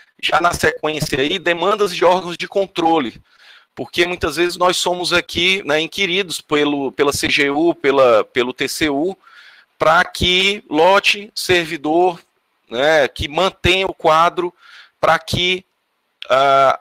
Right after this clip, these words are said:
o, a organização gere o seu resultado, né, que não tenha nenhum problema, nenhum gargalo aí. E aí vem na sequência também o contingenciamento orçamentário financeiro,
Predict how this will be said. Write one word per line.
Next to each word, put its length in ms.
o, 300
a 80
organização 640
gere 220
o 40
seu 200
resultado, 640
né, 160
que 120
não 160
tenha 160
nenhum 240
problema, 600
nenhum 200
gargalo 580
aí. 260
E 100
aí 220
vem 140
na 140
sequência 420
também 240
o 60
contingenciamento 680
orçamentário 580
financeiro, 680